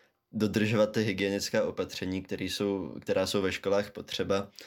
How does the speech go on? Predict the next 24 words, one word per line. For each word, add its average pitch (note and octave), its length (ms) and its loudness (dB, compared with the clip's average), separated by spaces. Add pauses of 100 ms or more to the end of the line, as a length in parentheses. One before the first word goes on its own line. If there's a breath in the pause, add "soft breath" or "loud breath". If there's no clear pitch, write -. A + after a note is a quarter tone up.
(380 loud breath)
ale, G2+ 560 4
ale G2+ 200 2
zároveň G#2 760 2
ten G#2+ 160 2
největší G#2 520 2
argument, G2+ 580 0
který G2+ 400 -2
slýcháme, G2 640 0
je, G2 340 4
že G2 180 -2
to G#2+ 100 -2
je G2+ 80 2
kvůli G#2+ 200 0
maturitám. F2+ 720 -2 (520 loud breath)
A, F2+ 560 0 (400 soft breath)
a F#2 340 0
jak G#2 200 2
už G#2 300 -2
vlastně, G#2 640 2
eh, F#2+ 560 2
trochu G2 760 -2
naznačovala G2+ 560 2
tvoje G2+ 280 4
otázka, G2+ 680 2